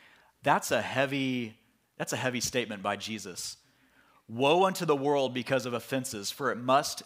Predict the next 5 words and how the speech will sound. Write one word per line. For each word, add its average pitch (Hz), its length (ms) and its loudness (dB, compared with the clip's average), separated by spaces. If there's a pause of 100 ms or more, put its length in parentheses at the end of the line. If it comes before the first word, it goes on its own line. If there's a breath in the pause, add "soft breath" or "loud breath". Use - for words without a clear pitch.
needs 131 480 -2
be 113 560 -6
that 113 200 -4
offenses 123 760 -6 (240)
come. 87 460 -4